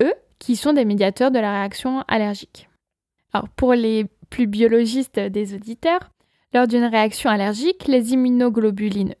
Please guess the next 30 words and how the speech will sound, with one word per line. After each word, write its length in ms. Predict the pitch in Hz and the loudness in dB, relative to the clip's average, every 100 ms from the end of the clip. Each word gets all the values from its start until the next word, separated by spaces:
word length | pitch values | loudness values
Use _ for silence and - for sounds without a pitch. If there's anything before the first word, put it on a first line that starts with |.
| - | 0
E 140 | 294 339 | 2 2
se 160 | 247 | 0
fixent 280 | 220 247 - | -4 -6 -2
aux 80 | 214 | 0
cellules 340 | - 226 226 | 2 2 2
de 100 | 202 | 0
l'organisme 720 | 202 208 208 214 226 247 - | 0 -2 0 0 0 -2 -2
qui 120 | 202 - | -4 -4
sont 140 | 196 | -4
appelées 360 | 196 214 202 202 | -4 -2 -2 -2
les 140 | - | -4
mastocytes 760 | - 233 - 262 - 359 359 - | -2 -4 -2 -4 0 -2 -2 0
ou 40 | |
les 140 | 196 | 0
basophiles, 480 | 196 202 208 233 370 - _ _ _ _ _ _ - | 0 -2 -4 -4 -4 -4 _ _ _ _ _ _ -2
et 120 | 285 | 0
cette 360 | - 262 - - | 2 0 -2 -8
fixation 640 | - 302 - 226 - 320 | -2 -2 0 0 2 0
provoque 340 | - 240 254 | 2 0 2
la 100 | 240 | 0
libération 520 | 220 208 196 208 - | 2 2 2 0 0
de 140 | 269 220 | 2 2
substances 560 | - - - - 214 | 0 -6 -6 -2 -2
chimiques 460 | - - 214 285 339 | -2 -2 0 0 0
inflammatoires 600 | - - - 165 254 285 | -4 -4 -6 -4 0 -2
telles 200 | - 220 | -2 -6
que 140 | - 214 | -4 -4
l'histamine, 640 | 196 190 - - 220 247 | -4 -6 -4 0 2 2
entre 220 | 214 - | 0 -8
autres. 200 | - - | -14 -16